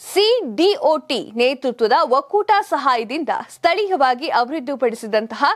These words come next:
ತಂತ್ರಜ್ಞಾನವನ್ನ ಬಳಸಿಕೊಂಡು ಫೋರ್ ಜಿಯನ್ನ ಪ್ರಾಯೋಗಿಕವಾಗಿ ಜಾರಿಗೆ ತರಲಾಗಿದೆ. ಅಷ್ಟೇ ಅಲ್ಲದೆ ಎಂಟು ಲಕ್ಷ ಹೊಸ ಚಂದಾದಾರರನ್ನ ಸೇರಿಸಿಕೊಂಡಿದೆ ಈ ಒಂದು ಕಂಪನಿ. ಕಂಪನಿಯು ಇದೀಗ ಭಾರತದಾದ್ಯಂತ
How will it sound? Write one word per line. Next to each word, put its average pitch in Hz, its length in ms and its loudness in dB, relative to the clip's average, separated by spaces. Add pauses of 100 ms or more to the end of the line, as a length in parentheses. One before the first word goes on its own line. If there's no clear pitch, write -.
(320)
ತಂತ್ರಜ್ಞಾನವನ್ನ 262 920 0
ಬಳಸಿಕೊಂಡು 226 640 -2
ಫೋರ್ 339 280 2
ಜಿಯನ್ನ 269 360 -4 (100)
ಪ್ರಾಯೋಗಿಕವಾಗಿ 294 920 0
ಜಾರಿಗೆ 214 400 0
ತರಲಾಗಿದೆ. 240 720 -4 (520)
ಅಷ್ಟೇ 339 320 2
ಅಲ್ಲದೆ 359 420 0
ಎಂಟು 339 180 -2
ಲಕ್ಷ 330 460 0
ಹೊಸ 330 340 0 (400)
ಚಂದಾದಾರರನ್ನ 269 840 0 (360)
ಸೇರಿಸಿಕೊಂಡಿದೆ 381 760 0
ಈ 330 40 -6
ಒಂದು 214 220 -6
ಕಂಪನಿ. - 500 -6 (400)
ಕಂಪನಿಯು 370 720 0
ಇದೀಗ 339 380 0
ಭಾರತದಾದ್ಯಂತ 311 1000 0